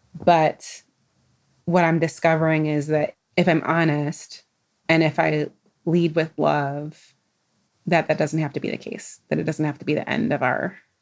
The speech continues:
connection, that it can be the beginning of a, like, a different kind of depth with one another. Um, and, and what feels like liberation for me inside of that is that, um, I'm actually to,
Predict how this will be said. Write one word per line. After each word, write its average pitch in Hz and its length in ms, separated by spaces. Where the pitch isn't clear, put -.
connection, - 600
that - 120
it 147 80
can 165 140
be - 160
the - 140
beginning - 420
of - 80
a, - 160
like, - 100
a 104 40
different - 340
kind - 160
of - 80
depth - 240
with 170 120
one 160 100
another. 175 500
Um, 151 260
and, 170 240
and 160 320
what 190 160
feels 202 160
like 190 100
liberation 180 400
for 170 120
me 185 180
inside 165 320
of 160 100
that 160 260
is 151 160
that, 156 420
um, 151 420
I'm 170 140
actually 165 320
to, 160 240